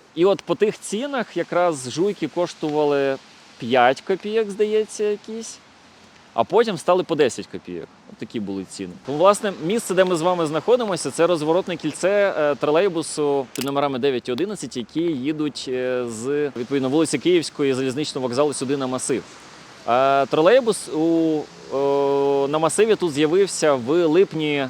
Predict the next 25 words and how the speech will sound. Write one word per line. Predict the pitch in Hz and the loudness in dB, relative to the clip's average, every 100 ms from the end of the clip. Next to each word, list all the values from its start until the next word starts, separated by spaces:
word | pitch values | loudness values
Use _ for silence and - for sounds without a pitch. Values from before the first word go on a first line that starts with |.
| 131 | -2
е, | 127 131 131 127 | -2 0 0 0
тисяча | 120 170 - 147 | -2 -4 -4 -2
дев'ятсот | 151 156 | 0 2
дев'яносто | 143 156 139 151 | 0 0 -4 -4
сьомого | 160 135 127 | -2 0 2
року. | 175 233 170 | 2 0 -2
Здається, | 113 151 143 | -2 -2 -2
це | 143 143 135 127 117 | -4 -2 -4 -6 -8
було | 120 131 | -4 -2
тридцять | 117 147 160 | -2 -2 -2
перше | - 120 - | 2 2 2
липня. | 139 185 196 170 | -2 -2 -4 -6
І | 147 | 2
я | 180 | 4
добре | 160 202 185 | 6 4 2
пам'ятаю | 160 156 165 165 | 0 0 4 4
той | 156 156 | 4 2
день, | 143 220 247 135 | 2 2 0 -2
бо | 147 | 2
я | 147 175 | 4 4
був | 151 170 | 2 -2
присутній | - 151 190 180 151 | -2 -2 -2 -4 -2
на | 147 175 | 0 0
офіційному | 160 139 - 156 147 | -2 -6 -4 -4 -4
відкритті. | 135 127 139 - 139 | -6 -4 -4 -2 -4